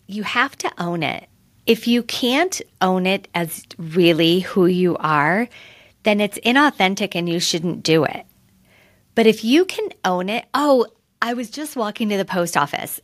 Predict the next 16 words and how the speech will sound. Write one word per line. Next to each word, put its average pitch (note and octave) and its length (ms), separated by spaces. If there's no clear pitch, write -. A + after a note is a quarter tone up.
and F3 340
there's F#3 300
this, E3+ 420
um, E3 400
restaurant G#3 760
and E3+ 300
hotel F3 600
that F#3 120
I F3+ 100
walked F3 380
by. D#3+ 140
And F3+ 180
there F#3+ 80
was G3 140
this G3 200
woman F3 640